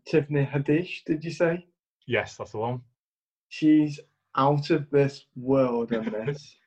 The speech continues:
Speaker 2: Yeah, oh God, yeah. It,
Speaker 1: She, I
Speaker 2: it's
Speaker 1: mean,
Speaker 2: insane.
Speaker 1: out of this,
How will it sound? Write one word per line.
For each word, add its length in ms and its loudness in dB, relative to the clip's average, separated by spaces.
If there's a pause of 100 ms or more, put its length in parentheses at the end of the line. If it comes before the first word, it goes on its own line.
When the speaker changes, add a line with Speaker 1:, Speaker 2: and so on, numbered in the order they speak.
(140)
Speaker 2:
Yeah, 300 -4
oh 180 0
God, 300 -6
yeah. 160 -6 (760)
It, 200 -4
Speaker 1:
She, 240 -2 (280)
I 200 -4
Speaker 2:
it's 80 -2
Speaker 1:
mean, 220 2
Speaker 2:
insane. 180 -8 (320)
Speaker 1:
out 260 2
of 80 -6
this, 200 -8